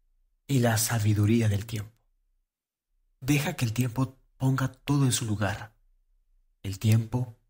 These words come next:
nuestro mejor aliado. Esta es una frase que invita a una profunda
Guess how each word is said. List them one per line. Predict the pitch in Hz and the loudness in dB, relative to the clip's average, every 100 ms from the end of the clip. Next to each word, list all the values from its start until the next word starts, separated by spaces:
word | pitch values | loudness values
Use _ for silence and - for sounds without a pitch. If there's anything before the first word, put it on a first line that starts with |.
| _ _ _ _ | _ _ _ _
nuestro | 110 110 104 95 - 101 | 2 4 4 2 -4 -6
mejor | 98 98 - 107 | -6 -6 -4 -4
aliado. | 98 95 98 101 - _ _ _ _ _ _ _ _ _ _ | -4 -4 -6 -8 -16 _ _ _ _ _ _ _ _ _ _
Esta | 165 - 170 | -6 -2 -2
es | 135 | -2
una | 139 135 | 0 0
frase | 123 117 131 117 | 0 0 0 0
que | 110 | 0
invita | 107 101 113 113 120 123 | 0 2 0 0 0 0
a | - 131 | 0 0
una | 131 147 151 143 | 0 0 -2 -2
profunda | - 117 - 147 135 107 110 - | -4 -4 -4 -2 -2 -4 -6 -10